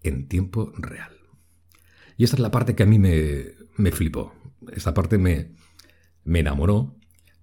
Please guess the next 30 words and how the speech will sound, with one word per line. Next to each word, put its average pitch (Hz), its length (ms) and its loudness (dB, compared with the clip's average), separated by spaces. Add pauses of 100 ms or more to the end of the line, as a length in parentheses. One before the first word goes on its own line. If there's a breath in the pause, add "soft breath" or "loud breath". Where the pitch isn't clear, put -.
(120)
porque 80 220 -2
cuando 82 240 2
vi 87 100 4
la 85 180 2
primera 82 420 -2
demo, 76 520 -2 (220)
yo 82 720 2
flipaba. - 720 -8
Primero 143 280 2
la 87 140 0
vi 98 240 4
en 82 80 2
internet, 87 580 0 (360 loud breath)
digo, 71 140 -6
"Bueno, - 180 -18
esto 69 480 -6
es 69 60 -10
súper 80 520 -6
alucinante, 82 1080 0 (440 loud breath)
eh, 78 280 0
deben 80 240 2
tener 78 280 -2
unas 76 240 -4
máquinas 80 520 -2
súper 85 500 -2
potentes 107 720 0 (480 loud breath)
para 76 220 0
poder 80 240 0
ver 80 120 2
estas 78 460 -4